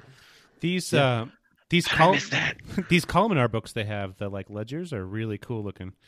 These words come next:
Speaker 1: These are, like, super retro looking.
Speaker 3: Yeah, I mean, they, they advertise the all-weather cover, which I
Speaker 1: Yeah.
Speaker 3: suppose is, is true of a Moleskine too. But, um, there's just something about the fat little block of these, but they're still so flexible, and the binding is like,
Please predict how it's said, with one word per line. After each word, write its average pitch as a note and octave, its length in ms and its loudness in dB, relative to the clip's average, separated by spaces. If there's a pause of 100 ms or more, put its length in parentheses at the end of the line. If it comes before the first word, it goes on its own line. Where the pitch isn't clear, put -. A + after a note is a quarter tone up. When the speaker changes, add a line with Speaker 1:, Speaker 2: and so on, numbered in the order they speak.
(360)
Speaker 1:
These C3+ 160 -8
are, C#3+ 80 -2
like, G2 180 -6
super A2+ 280 -10
retro F#2+ 340 -10
looking. F#2 300 -16 (1160)
Speaker 3:
Yeah, A3+ 120 0
I F3+ 40 -2
mean, E3 220 -8
they, D#3 300 -4
they D3+ 140 -2
advertise D3 380 -6
the G#2 100 -10
all-weather A#2 400 -6
cover, A2 420 -10 (140)
which A2 180 -10
I A#2 40 -2
Speaker 1:
Yeah. G#2 160 0
Speaker 3:
suppose A2+ 340 -6
is, - 60 -20 (520)
is C3+ 140 -8
true C#3+ 200 2
of C3 60 2
a B2 60 -2
Moleskine A#2+ 560 -6
too. C#3+ 420 -8
But, A2+ 460 -6
um, G#2 340 -6 (540)
there's D#3 200 0
just - 220 -8
something C#3+ 300 -4
about B2 380 -4
the A2 260 -2
fat - 400 -8
little A#2 180 -4
block G#2+ 400 -6
of G#2+ 100 -8
these, A2+ 220 -8
but A2 140 -10
they're G#2+ 100 -6
still A#2+ 240 -2
so G#2+ 200 -4
flexible, A2 420 -8
and G#2 80 -8
the G2 40 -12
binding A2 460 -4
is F#2+ 160 -14
like, G#2+ 240 -6